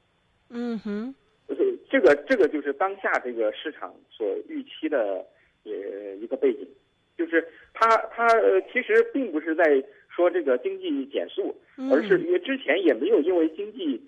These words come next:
Speaker 2: 速度很高而让市场涨起来。
Speaker 1: 嗯哼。
Speaker 2: 主要的还是担心债务。
Speaker 1: 嗯哼。
Speaker 2: 那么现在的这个整个的政策方向呢，是在，呃，实际上就是在减杠杆儿。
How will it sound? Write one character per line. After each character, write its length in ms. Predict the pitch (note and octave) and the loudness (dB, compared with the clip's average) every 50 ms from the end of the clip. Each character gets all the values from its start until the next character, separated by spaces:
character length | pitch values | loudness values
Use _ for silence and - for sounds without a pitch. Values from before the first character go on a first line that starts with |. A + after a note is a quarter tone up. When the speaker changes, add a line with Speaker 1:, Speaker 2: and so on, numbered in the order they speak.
| _ _ _ _ | _ _ _ _
Speaker 2:
速 180 | - - A3+ G3 | -8 -8 -4 2
度 160 | G3 F#3 E3+ | 2 2 2
很 200 | - - - - | 2 -2 -6 -2
高 240 | - D3+ E3+ F#3+ F#3+ - | 0 2 2 2 2 2
而 220 | - A2 A#2 B2+ | 2 2 2 2
让 160 | D3+ E3+ D3+ - | 2 -2 -2 -2
市 140 | - - F#3+ | -4 -6 -4
场 160 | C#3+ A2 F#2+ - | -4 -4 -2 -2
涨 200 | - F2+ - F3+ | -4 -4 -4 -6
起 100 | - - | -6 -4
来。 160 | F#2 E2+ - - - _ - | -4 -4 -4 -8 -16 _ -12
Speaker 1:
嗯 240 | - G3+ F#3+ F3 E3 D3 | -10 -8 -6 -6 -8 -8
哼。 280 | - F#3 F3 D#3+ D3+ - | -10 -12 -12 -10 -6 -4
Speaker 2:
主 140 | C3 A#2 | -2 4
要 160 | C#3+ G3+ A#3+ G#3+ | 4 6 6 6
的 160 | E3 A2 - - | 2 0 -2 -2
还 80 | - - | -10 -4
是 120 | - C#3+ | -2 0
担 180 | C#3+ E3 E3 - | 2 2 0 0
心 100 | - F3 - - | -2 -10 -2 0
债 100 | C4 F#3 | 2 2
务。 160 | B2 - - - _ _ _ _ _ _ _ - | 2 -2 -6 -16 _ _ _ _ _ _ _ -10
Speaker 1:
嗯 340 | G3 F#3 F3+ F3+ E3+ E3+ F3+ | -8 -8 -6 -6 -8 -10 -10
哼。 60 | F#3 G#3 | -2 0
Speaker 2:
那 60 | G#3+ | 4
么 180 | G3+ F#3+ E3+ - - - _ _ _ - | 4 4 2 2 -2 -14 _ _ _ -2
现 140 | - A#3+ A3+ | 0 0 2
在 160 | B3 A#3+ G#3 | 4 2 4
的 180 | E3+ D3 C#3 C3+ | 4 4 2 2
这 120 | C3+ - F#3 | 2 -2 0
个 360 | D#3 D3+ C3 C3 B2+ B2 - - - | 2 2 4 4 2 2 -2 -4 -6
整 120 | C3+ A#2 | -8 -8
个 160 | A2+ F3 G3+ F3 | -2 -2 2 2
的 120 | D#3+ C#3+ | 2 0
政 260 | - - G3 E3 D3+ | 0 -2 -4 -4 -2
策 180 | - D#3 C3 A#2+ | 0 0 0 0
方 200 | - D#3 E3+ F#3+ - | 0 -2 -4 -4 -2
向 160 | - E3+ C#3+ | -2 -2 0
呢， 160 | A#2 G#2 G#2 - - - | -2 -4 -8 -8 -10 -10
是 80 | D#3 | -2
在， 300 | C#3+ D#3 B2+ A#2+ A2 G#2+ - - _ _ _ _ _ - | 2 2 4 4 2 0 -4 -14 _ _ _ _ _ -4
呃， 320 | - A#2 A2 G#2+ G#2 G#2 - | -2 0 0 0 0 -2 -4
实 220 | - - - B2 B2+ | -8 -12 -12 -8 -6
际 100 | G#3 F3+ | -6 -6
上 180 | E3 C3 B2 | -4 -6 -6
就 120 | - C#3+ B2 | -6 -8 -6
是 100 | B2+ B2+ | -4 -4
在 140 | - - | -4 -4
减 180 | - - F#2+ F2 | -2 -4 -6 -6
杠 160 | A#2 C3+ C#3 | -6 -8 -8
杆 100 | A#2+ - | -8 -12
儿。 80 | - | -14